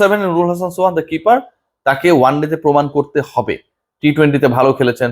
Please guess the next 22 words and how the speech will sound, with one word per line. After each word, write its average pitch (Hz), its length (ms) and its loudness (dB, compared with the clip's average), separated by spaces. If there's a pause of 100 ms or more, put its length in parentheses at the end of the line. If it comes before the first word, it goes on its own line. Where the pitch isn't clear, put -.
সবশেষ 127 340 -6
পাঁচটা 120 280 -4
ছয়টা 120 280 0
ইনিংসের 117 360 -4
মধ্যে 117 300 -2 (500)
নাইনটি 170 320 0
পার্সেন্ট 160 260 -2
ইনিংসে 135 300 0
অপরাজিত 123 400 -2 (140)
ছিলেন, 117 240 -2 (440)
গুড, 190 240 0 (640)
but 113 120 -2 (240)
one 190 180 0
day 208 180 2
is 123 60 -2 (100)
a - 80 -12
different 139 380 -4
ball 131 220 2
game 208 140 -6 (100)
এবং 123 120 -4 (100)
সেখানটায় 143 500 -2 (180)
নুরুল 113 200 2